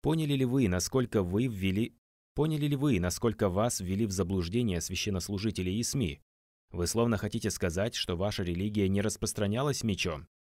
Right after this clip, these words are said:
и желаете убедить людей в том, что последователи вашей религии несут в себе лишь милосердие и сострадание.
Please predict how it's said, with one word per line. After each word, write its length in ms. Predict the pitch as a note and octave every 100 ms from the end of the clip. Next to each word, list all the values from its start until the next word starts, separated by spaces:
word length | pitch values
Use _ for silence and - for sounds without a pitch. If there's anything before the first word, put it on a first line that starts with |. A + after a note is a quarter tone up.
| _ -
и 100 | F2
желаете 460 | F#2 A2 A2+ G2+
убедить 400 | G2 F2 G2+ A#2+
людей 320 | F#2+ F2+ G#2+ F2+
в 100 | -
том, 180 | A#2
что 160 | B2 G2+
последователи 580 | G2 G2 A2 G2+ F#2 F2+
вашей 400 | G2+ G2 F#2 E2
религии 460 | E2 G2 A#2+ E2
несут 340 | D#2+ F2 A#2+ -
в 60 |
себе 300 | - F2+ G#2+
лишь 260 | G2 G2 -
милосердие 640 | G2+ F#2+ - B2 F#2+ F2
и 40 | E2
сострадание. 760 | G#2 - A#2+ C3+ A#2 D2 -